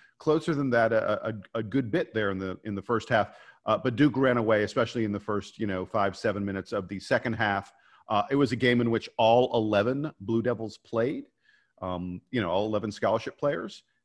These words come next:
And, uh, and, and they all had, you know, a little moment here or there. Every single one of them scored, um, gave us our first dose of Patrick Tape,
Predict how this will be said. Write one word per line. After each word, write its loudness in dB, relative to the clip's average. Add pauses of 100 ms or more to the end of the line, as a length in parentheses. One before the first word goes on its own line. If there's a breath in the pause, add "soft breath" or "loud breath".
(100)
And, -4 (100)
uh, -6
and, -8
and -4
they 0
all 0
had, -4
you -8
know, -4
a -6
little -4
moment -4
here -4
or -2
there. -2
Every -4
single -6
one -2
of -4
them -6
scored, -4 (460 soft breath)
um, -8
gave 4
us -2
our 0
first -4
dose 2
of -6
Patrick -2
Tape, 0